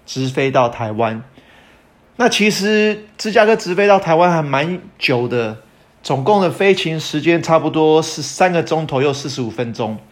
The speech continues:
那它是，它是早上十二点半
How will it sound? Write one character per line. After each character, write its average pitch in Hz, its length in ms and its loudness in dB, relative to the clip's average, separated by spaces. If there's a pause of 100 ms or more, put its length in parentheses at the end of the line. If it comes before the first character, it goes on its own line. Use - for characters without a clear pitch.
(420)
那 208 180 4
它 190 220 4
是， 180 720 0 (1400)
它 185 180 4
是 180 880 4
早 131 220 0
上 160 280 0
十 - 300 -6
二 196 100 4
点 131 200 0
半 143 320 2